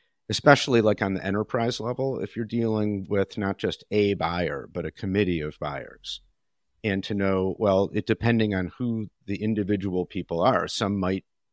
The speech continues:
be totally fine with the jargon, some might not, right? So even in the same account, with people kind of in the same stage of the cycle, you still might,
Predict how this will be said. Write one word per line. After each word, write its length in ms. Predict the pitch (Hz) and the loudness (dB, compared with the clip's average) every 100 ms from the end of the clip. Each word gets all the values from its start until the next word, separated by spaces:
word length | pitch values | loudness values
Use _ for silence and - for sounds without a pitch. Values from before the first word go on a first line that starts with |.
| _ | _
be 280 | - 95 92 - | -8 -6 -6 -4
totally 460 | 104 98 98 95 | 0 0 0 0
fine 300 | - 98 95 | 0 -2 0
with 120 | 90 | -2
the 80 | 98 | -6
jargon, 400 | 90 87 85 85 | -4 -4 -4 -6
some 240 | - 95 80 | -6 -6 -4
might 240 | 76 - | -6 -8
not, 300 | 92 87 - _ _ _ _ _ | -14 -16 -20 _ _ _ _ _
right? 260 | - 90 98 | -6 -4 -4
So 180 | - 107 | -2 -2
even 360 | 127 131 123 113 | 0 0 0 0
in 260 | 117 120 | 0 2
the 80 | 110 | 2
same 320 | - 110 98 | 0 -2 -2
account, 500 | 82 - 143 110 85 - _ _ _ - | -4 -2 0 0 -2 -10 _ _ _ -4
with 220 | 107 _ | -4 _
people 380 | 113 110 104 101 | -6 -4 -4 -4
kind 400 | - 131 120 120 | -6 0 2 2
of 100 | 98 | 0
in 140 | 98 | -2
the 60 | 92 | -2
same 260 | - 98 92 | -2 -2 -2
stage 380 | - 95 92 | -2 -2 -2
of 80 | 92 | -6
the 80 | 73 | -6
cycle, 560 | - 165 - 64 - _ _ _ | -6 -6 -6 -10 -10 _ _ _
you 120 | - - | -6 -4
still 260 | - - | -2 0
might, 240 | 107 104 | 2 2